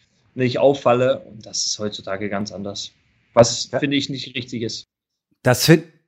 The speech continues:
Speaker 2: das finde ich ist ein super spannender, äh, Aspekt, über den ich auch gern ein bisschen reden würde, weil das immer so, ah,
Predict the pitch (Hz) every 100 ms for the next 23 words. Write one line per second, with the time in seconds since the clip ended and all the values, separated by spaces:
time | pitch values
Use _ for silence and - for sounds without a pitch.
0 | - 127 - 151 165 147 - 139 117 107
1 | 139 151 120 - 135 131 127 127 123 123
2 | 117 120 110 110 - 123 - 127 120 123
3 | 127 117 - 123 120 - 107 98 120 131
4 | 110 101 85 98 104 117 107 113 113 104
5 | 127 127 98 123 127 117 - _ _ _
6 | _ _ _ _ _